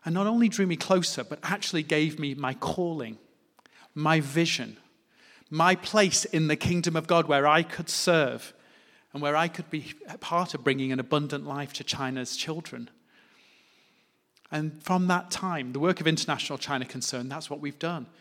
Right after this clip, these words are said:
Bring the light of Jesus into the very darkness of China's welfare centers.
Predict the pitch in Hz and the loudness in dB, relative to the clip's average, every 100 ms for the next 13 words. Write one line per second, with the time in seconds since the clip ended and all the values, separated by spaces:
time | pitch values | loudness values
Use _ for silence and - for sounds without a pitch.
0 | - _ _ _ - 139 160 170 165 165 | -20 _ _ _ -2 2 2 2 0 0
1 | 147 147 147 156 156 175 127 - 131 120 | 0 -2 -2 -4 -8 -8 -8 -8 -8 -10
2 | 117 - - - - _ _ _ _ _ | -10 -10 -10 -12 -16 _ _ _ _ _
3 | - 156 160 160 147 143 120 156 185 185 | -6 -4 -4 -6 -2 -2 -2 -4 0 0
4 | 160 - - 147 139 - - 131 139 - | 0 -6 -6 -2 -2 -2 -6 -4 -4 -4
5 | - 127 123 131 123 117 131 123 - 113 | -4 -4 -6 -8 -10 -10 -12 -8 -8 -8
6 | 113 - 127 - | -10 -10 -6 -6